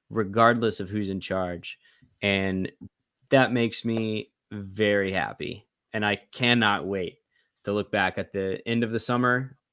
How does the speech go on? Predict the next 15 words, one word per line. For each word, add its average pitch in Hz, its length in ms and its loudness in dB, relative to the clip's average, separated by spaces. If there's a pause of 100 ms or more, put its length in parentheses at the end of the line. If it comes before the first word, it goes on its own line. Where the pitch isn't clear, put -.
at 104 220 -4 (100)
everything 117 420 0
that's 104 140 -4
happened, 101 500 2 (400)
transfers 113 600 2
and 117 200 2
otherwise, 95 760 0 (540)
that 104 400 4 (360)
it, 107 260 0
that - 220 -2 (680)
propels 123 640 0
us 92 240 -2
into 98 260 -6
that 95 220 -4
next - 500 -8